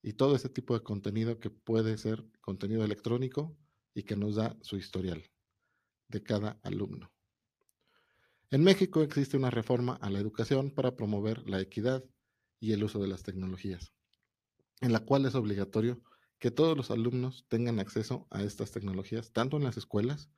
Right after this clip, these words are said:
como en las aulas digitales o interactivas. Y es por ello que uno de los programas que se ha implementado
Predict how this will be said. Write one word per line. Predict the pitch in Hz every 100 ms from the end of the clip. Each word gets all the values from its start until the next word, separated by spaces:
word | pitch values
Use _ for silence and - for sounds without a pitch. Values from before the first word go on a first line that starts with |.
| _ _ _ _
como | 135 139
en | 127
las | 104
aulas | 110 113 110
digitales | 104 104 113 117 123 131 _
o | 92
interactivas. | 92 92 90 - 117 90 95 _ _ _ _ _ _ _ _
Y | 120 135
es | 135
por | 135
ello | 127 123 113
que | 113
uno | 120
de | 120
los | 107
programas | - 104 110 117 110 -
que | -
se | 104
ha |
implementado | 101 107 104 104 113 107 -